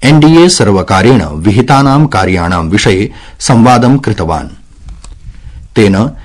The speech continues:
सीएए इत्यस्यान्तर्गतं भारतीय नागरिकता प्रदानस्य व्यवस्था विरुध्य कांग्रेस दलस्य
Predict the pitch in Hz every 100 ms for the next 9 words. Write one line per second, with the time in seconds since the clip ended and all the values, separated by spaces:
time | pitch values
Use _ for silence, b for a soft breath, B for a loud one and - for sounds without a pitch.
0 | b - 170 175 - 120 104 123 135 117
1 | 110 104 113 104 - 92 92 95 90 117
2 | 101 113 147 B B 82 85 139 151 185
3 | 190 135 98 98 113 110 135 135 107 95
4 | 95 120 - 98 82 101 104 - 101 80
5 | 98 131 110 117 143 B B B B 139
6 | 147 147 170 180 185 107 101 139 147 110